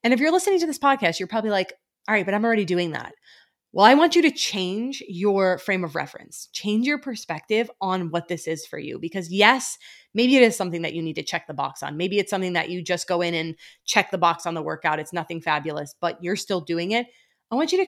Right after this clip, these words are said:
reframe that perspective and realize that these activities that you're doing for yourself from a health and fitness perspective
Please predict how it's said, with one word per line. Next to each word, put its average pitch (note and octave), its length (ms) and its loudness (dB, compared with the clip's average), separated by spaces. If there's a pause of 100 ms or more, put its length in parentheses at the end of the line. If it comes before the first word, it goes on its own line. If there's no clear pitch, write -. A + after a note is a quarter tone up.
reframe B3 680 4
that G#3+ 140 2
perspective G#3 500 -2
and F3 160 -6
realize G3 460 0
that E3+ 280 -2
these C4+ 260 -2
activities B3+ 720 -2
that - 120 -2
you're G3 140 -4
doing G3 240 -2
for A3+ 100 -4
yourself A#3+ 320 -4
from G#3 140 -6
a F3+ 40 -6
health F#3 200 -6
and F3 100 -10
fitness F#3+ 320 -8 (160)
perspective A#3+ 720 -2